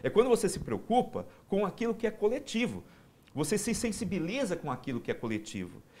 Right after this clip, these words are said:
E aí há uma outra conotação, uma outra, um outro conceito. Ter conhecimento do que é certo e errado não basta pra você fazer o certo. É, por exemplo, todas as pessoas praticamente sabem que jogar lixo no chão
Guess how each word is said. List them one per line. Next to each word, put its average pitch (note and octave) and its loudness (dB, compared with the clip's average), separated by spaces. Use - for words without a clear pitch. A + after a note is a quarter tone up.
E F#3 6
aí A#3+ 6
há A#3 8
uma G#3+ 2
outra G#3+ 2
conotação, G#3 -2
uma B2+ 0
outra, C#3+ 0
um D#3 -4
outro E3 -4
conceito. F#3+ -2
Ter D4 2
conhecimento B2 -2
do G#2 -8
que B2 -2
é G#2+ 2
certo G#2+ -2
e - -2
errado B2+ 0
não A3+ 4
basta G#3 4
pra C3+ -4
você A2 -4
fazer G2 -6
o F#2 -6
certo. - -4
É, B2+ 8
por F#3 2
exemplo, G2+ 0
todas G4 4
as - -4
pessoas E3 0
praticamente B2+ 0
sabem G2+ 0
que B2 -6
jogar B2 2
lixo A#2+ -4
no F#2+ -6
chão E3+ -4